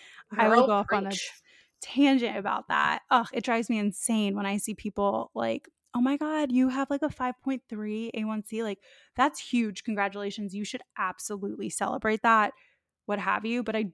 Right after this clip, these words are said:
Speaker 1: don't wanna put that in someone else's <laughs> face. Like, I don't, you know, that can make or break someone's day for sure. So,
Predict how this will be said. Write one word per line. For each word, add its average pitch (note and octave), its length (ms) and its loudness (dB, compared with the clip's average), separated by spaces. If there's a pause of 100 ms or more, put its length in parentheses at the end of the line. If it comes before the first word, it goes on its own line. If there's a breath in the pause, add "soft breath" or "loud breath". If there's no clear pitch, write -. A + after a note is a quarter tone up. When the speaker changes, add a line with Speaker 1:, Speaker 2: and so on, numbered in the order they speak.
Speaker 1:
don't G#3 260 -2
wanna G3+ 180 -6
put - 140 -10
that F#3+ 140 -4
in G3+ 80 -8
someone - 240 -8
else's - 300 -10
<laughs> - 40 -20
face. - 460 -6
Like, A#3 420 4 (180)
I G#3+ 120 2
don't, G#3+ 320 -6 (320)
you G#3+ 120 -6
know, F#3+ 120 -6
that G#3+ 160 -8
can D4 380 4
make G3+ 220 -4
or G#3 80 -4
break G3+ 180 -6
someone's G3+ 340 -12
day - 240 -8
for - 120 -10
sure. - 220 -6 (880)
So, - 400 -2